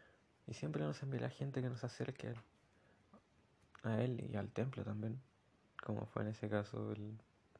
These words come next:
la experiencia que tuve con la Sofía. Pero yo creo que como Él nos envía gente, Y nosotros elegimos con quién casarnos, como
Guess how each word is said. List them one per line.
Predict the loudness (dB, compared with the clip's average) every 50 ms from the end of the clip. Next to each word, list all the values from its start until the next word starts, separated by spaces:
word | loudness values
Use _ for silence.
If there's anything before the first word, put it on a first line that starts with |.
| -4
la | -4 -4
experiencia | -4 -4 -4 -2 0 0 0 0 0
que | -2 0
tuve | 0 0 0 0
con | 0 -2
la | -4
Sofía. | -4 -6 -8 -6 -4 -4 -4 -4 -6 -10 -20 -20 -20 -20 -20 -20 -20 -20 -20 -20 -20 -20 -20 -20 _ -20 -20 -20 -20 -20 -20 -20 _ -20 -20 -20 -20 -20 -20 -20 -20 -20 -20 -20 -20 -20 -20 -20 -20 -20 -20 -20 -20 -20 -20 -20 -20 _ -20 -20 -20 -20 -20 -20 -20 -20 -20 -20 -20 -20 -20 -20 -20 -20 -20 -20 -20 -20 -20 -20 -20 -20 -20 -20 -20 -20 -14 -4
Pero | 0 2 2 4 4 4 4 4 2 0 -2 0
yo | 2 2 4
creo | 6 6 4 4 4
que | 2 0 0 2
como | 0 0 2 0 -2 -4 -6 -14 -20 -20 -20 -20 -20 -20 -20 -16 -6 0
Él | 2 4 4 4
nos | 2 0 0 -2
envía | -2 0 0 2 2 2 0
gente, | -2 -2 -2 -2 -2 -2 -4 -6 -8 -8 -10 -20 -20 -20 -20 -20 -20 -20 -12 -8 -6
Y | -4
nosotros | -4 -4 -4 -4 0 0 0 0 -2 -8 -8 -10 -12
elegimos | -12 -12 -12 -10 -6 -6 -6 -6 -6 -6
con | -8 -8 -6
quién | -4 -6 -4
casarnos, | -2 -4 -4 -2 -4 -6 -6 -6 -12 -12
como | -8 -8 -6 -6 -6 -6